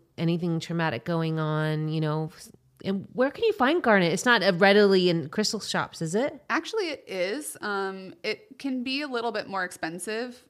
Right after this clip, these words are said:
Speaker 2: You know, it's a more precious stone, I would say. So don't be surprised if you find kind of a small piece for, like, between five and ten dollars. That's, like,
Speaker 1: Okay.
Speaker 2: pretty common.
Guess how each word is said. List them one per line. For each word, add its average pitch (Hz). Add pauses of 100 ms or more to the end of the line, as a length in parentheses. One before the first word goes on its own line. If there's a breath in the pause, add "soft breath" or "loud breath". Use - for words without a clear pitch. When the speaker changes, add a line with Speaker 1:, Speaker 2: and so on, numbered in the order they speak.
(360)
Speaker 2:
You 202
know, 180
it's 175
a 202
more 190
precious 185
stone, 190
I 247
would 226
say. 233
So 208
don't 202
be 208
surprised 180
if 190
you 180
find 180
kind 175
of 160
a 170
small 165
piece 170
for, 160
like, 156
between 175
five 165
and 175
ten 175
dollars. 165
That's, 180
like, 170
Speaker 1:
Okay. 156
Speaker 2:
pretty 185
common. 185